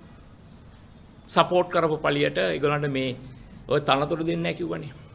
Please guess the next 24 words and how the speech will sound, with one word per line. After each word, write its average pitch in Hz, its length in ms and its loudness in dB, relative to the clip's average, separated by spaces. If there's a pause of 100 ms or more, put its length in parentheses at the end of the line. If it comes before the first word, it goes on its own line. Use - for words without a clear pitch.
(960)
ටෙක්ස්පෝ 240 340 10
ලංකා 208 360 8
එකේ 214 300 4 (160)
ව්‍යාපාරික 247 720 12 (160)
නායක 220 340 12 (140)
හනිෆ් 233 360 8 (800)
යූසුෆ්ට 214 480 4 (680)
ආණ්ඩුකාරතු 170 600 6 (160)
බලය 151 220 4 (100)
දීලා 131 200 0
තියෙනවා. - 260 -14 (680)
මම 180 120 0
ටිකක් 180 340 4
බැලුවා 233 300 6
Google 165 340 4
එකෙන් 151 200 0
කරලා. 110 360 -4 (760)
එතුමාගෙන් 247 440 10
කියලා 240 200 6
තියෙන්නේ 247 280 6
රාජකීය 247 600 10
විදුහලේ, 208 460 10
රොයල් 196 240 10
කොලෙජ් 160 400 6